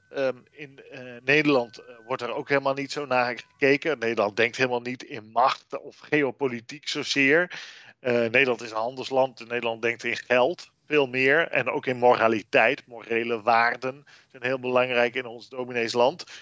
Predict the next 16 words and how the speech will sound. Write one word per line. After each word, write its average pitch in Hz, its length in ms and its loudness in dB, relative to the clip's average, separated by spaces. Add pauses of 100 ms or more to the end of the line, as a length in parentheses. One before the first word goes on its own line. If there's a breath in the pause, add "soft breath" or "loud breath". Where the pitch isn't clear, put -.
(240 loud breath)
Maar 139 400 -2
dit 202 180 4
is - 100 0
het 208 120 2
grote 175 340 0
mensenspel. 127 880 -4 (540 loud breath)
Ehm, 120 500 4 (100)
en 131 520 -2
Donald 156 320 2
Trump 175 400 0
gaf - 400 0 (100)
eigenlijk 127 340 -6
Duitsland 143 460 0
en 117 140 -14
Frankrijk 143 520 -14
de 147 80 -20